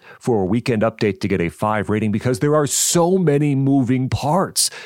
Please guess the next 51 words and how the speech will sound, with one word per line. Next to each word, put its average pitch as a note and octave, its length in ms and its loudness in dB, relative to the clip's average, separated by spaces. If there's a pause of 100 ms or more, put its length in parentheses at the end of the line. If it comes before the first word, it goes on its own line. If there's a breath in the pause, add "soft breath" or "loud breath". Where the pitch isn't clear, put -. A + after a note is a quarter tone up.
(140 loud breath)
There F#2 120 -2
are D#2+ 80 -2
so G2 180 -2
many A2+ 200 0
jokes. D#3 460 0
There G#2 140 -2
are G2+ 40 -4
so B2 160 -4
many B2+ 200 -2
guest C3+ 400 -2
commentaries. G#2 720 -2
If - 80 -12
one C3+ 200 -2
thing C3 160 -2
goes B2 240 0
wrong, C#3+ 360 0
it A#2+ 120 -6
takes B2+ 240 -2
it, C3+ 120 -2
you C3 80 -2
know, A#2 80 -2
it A2 220 -6 (100)
brings C#3+ 240 0
it - 80 -8
down C3+ 200 0
a A#2 60 -2
notch. E2+ 360 -4 (420 loud breath)
But G#2+ 100 -4
I B2+ 100 2
think C3+ 180 -2
at G#2+ 60 -2
episode A#2 400 0
eight, B2 240 0
it's - 280 -4
as A2 240 -4
close B2 320 0
as G#2+ 140 -4
we've G#2 340 -2
ever A#2+ 540 -2 (300)
had A2 600 -4 (920)
to B2 100 -4
getting A#2 320 0
a G#2 100 0
true C3 480 -2 (220)
five A2 600 0
level F#2+ 500 0
Weekend F#2 480 0
Update. F#2+ 380 -2
That's G2+ 180 -2
how A#2+ 220 -2
good F2 520 -2